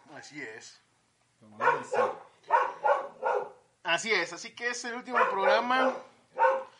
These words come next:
Speaker 1: Quiero que sepan que hubo,
Speaker 2: Que yo
Speaker 1: yo
Speaker 2: me
Speaker 1: me estrené
Speaker 2: estrené
Speaker 1: Isaac.
Speaker 2: Isaac.
Speaker 1: <laughs> Muy navideño, José Francisco.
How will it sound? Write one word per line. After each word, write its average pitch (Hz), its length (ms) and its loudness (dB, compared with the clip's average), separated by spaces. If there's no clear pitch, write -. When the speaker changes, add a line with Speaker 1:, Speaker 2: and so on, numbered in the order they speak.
Speaker 1:
Quiero 220 200 -6
que - 80 -10
sepan 233 300 -8
que 214 100 -12
hubo, 214 560 -4
Speaker 2:
Que 226 140 -12
yo 127 100 -10
Speaker 1:
yo 190 60 -4
Speaker 2:
me - 60 -4
Speaker 1:
me - 60 -4
estrené 165 460 -4
Speaker 2:
estrené - 400 -4
Speaker 1:
Isaac. - 300 -12
Speaker 2:
Isaac. 302 180 -10
Speaker 1:
<laughs> - 920 -2
Muy 214 160 -2
navideño, 247 520 2
José 190 200 -8
Francisco. 175 680 -8